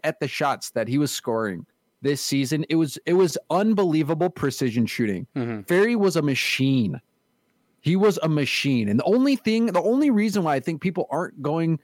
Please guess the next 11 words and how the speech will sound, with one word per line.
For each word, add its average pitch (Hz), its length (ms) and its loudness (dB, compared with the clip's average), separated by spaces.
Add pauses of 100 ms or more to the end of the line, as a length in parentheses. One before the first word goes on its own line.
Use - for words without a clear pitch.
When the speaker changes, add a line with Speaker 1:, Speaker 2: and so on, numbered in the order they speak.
(300)
Speaker 1:
to 139 380 0
vote 147 360 0
for 147 160 0
him 156 320 0 (100)
as 135 240 0
much 143 360 -2 (260)
is 151 160 0
because 165 380 -2
of 202 100 0
how 170 260 2
good 147 400 2